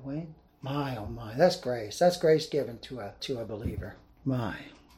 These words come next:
So contrast how a mother and father's arm may be holding us in an embrace, but they eventually become frail, don't they? But that love that they have for you makes it strong still.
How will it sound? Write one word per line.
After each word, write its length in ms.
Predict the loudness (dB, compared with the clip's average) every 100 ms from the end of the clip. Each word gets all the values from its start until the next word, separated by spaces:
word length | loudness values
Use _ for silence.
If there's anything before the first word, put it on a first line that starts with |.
| 0
So 160 | 6 8
contrast 920 | 10 10 10 10 10 8 4 0 -4 -10
how 340 | 8 12 12 12
a 80 | 10
mother 440 | 12 12 12 12
and 220 | 12 8 -4 -12
father's 480 | 8 12 12 12 12
arm 260 | 12 12 10
may 160 | 8
be 360 | 8 4 2 -4 _
holding 300 | 12 12 12
us 160 | 10 8
in 80 | 4
an 60 |
embrace, 440 | 6 12 12 12 10
but 300 | 4 4 8
they 100 | 10
eventually 460 | 10 8 6 4
become 400 | 4 2 2 0
frail, 420 | 4 6 8 6 2
don't 220 | -2 -2
they? 160 | -6 -8 6
But 160 | 8
that 400 | 12 12 10 4 -14
love 360 | 6 12 12 12
that 120 | 6
they 140 | 8 10
have 280 | 10 8 8
for 120 | 10
you 140 | 10
makes 320 | 8 6 6 0
it 80 |
strong 480 | -6 4 8 8 6
still. 380 | 2 -6 -8 -8